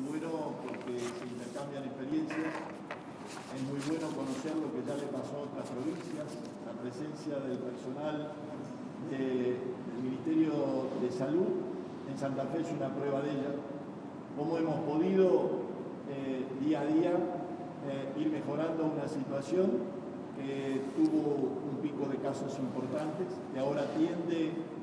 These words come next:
a acomodarse, pero en un nivel alto, y que nos expone claramente en una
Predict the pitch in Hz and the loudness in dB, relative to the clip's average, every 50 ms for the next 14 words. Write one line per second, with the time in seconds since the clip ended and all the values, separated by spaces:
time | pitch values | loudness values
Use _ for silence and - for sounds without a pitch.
0 | - - 139 131 139 143 143 143 147 156 165 170 - - 135 120 - - - 135 | -6 -4 -4 -2 -2 -2 0 0 2 2 2 2 2 2 0 0 0 0 -2 -2
1 | 139 143 143 139 135 - 139 143 139 - - - - 123 131 135 127 113 - - | -2 -2 -2 -2 -2 0 0 2 2 2 0 0 0 0 2 2 2 2 0 -2
2 | - - - - - - - - - - - - - 156 143 - 175 165 170 180 | -2 -4 -6 -6 -6 -8 -8 -8 -8 -10 -8 -4 -2 -2 0 2 2 2 4 4
3 | 180 175 175 185 180 - - 180 208 220 220 220 214 208 180 180 185 185 180 185 | 4 4 6 4 4 4 4 2 4 4 4 6 4 4 4 4 4 6 6 6
4 | 180 180 180 185 185 - - 190 208 208 - - - - - - - - - - | 4 4 4 4 2 4 4 2 2 2 0 -2 -4 -4 -4 -6 -6 -8 -8 -6
5 | - 147 156 165 175 180 180 175 180 175 170 165 156 | -4 -2 0 0 0 2 2 2 4 4 4 2 2